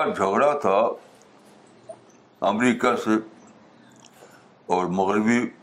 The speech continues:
قوموں سے، لیکن دونوں نے ڈیلنگ کیا، ڈیلنگ کیا،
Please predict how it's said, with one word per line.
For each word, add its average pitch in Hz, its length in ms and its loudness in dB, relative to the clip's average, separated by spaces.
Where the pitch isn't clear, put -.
قوموں 110 400 0
سے، 107 120 -4
لیکن 117 480 0
دونوں 139 340 2
نے 135 120 2
ڈیلنگ 156 360 2
کیا، 101 120 0
ڈیلنگ 160 460 0
کیا، - 240 -6